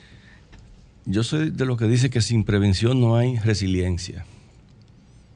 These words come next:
O sea, no hay forma de que tú seas capaz de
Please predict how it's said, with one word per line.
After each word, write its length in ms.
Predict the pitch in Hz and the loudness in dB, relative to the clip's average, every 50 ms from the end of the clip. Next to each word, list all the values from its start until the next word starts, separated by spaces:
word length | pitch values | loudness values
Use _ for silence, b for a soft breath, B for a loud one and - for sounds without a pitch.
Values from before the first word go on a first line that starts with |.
| - - | -20 -20
O 20 | - | -10
sea, 140 | - 101 | -6 -2
no 80 | 101 113 | -2 0
hay 80 | 127 123 | 0 0
forma 320 | 120 143 147 143 143 139 | 0 0 0 0 0 0
de 140 | 123 113 98 | 0 -2 -2
que 160 | - 101 98 | -2 -4 -6
tú 180 | 92 - 117 101 | -4 -6 -6 -4
seas 220 | 107 131 123 117 | -2 0 0 0
capaz 400 | 117 107 107 - 113 113 110 98 | -2 -4 -4 -4 -2 -2 -2 0
de 320 | 107 104 98 104 104 - | 0 0 -2 -2 -4 -8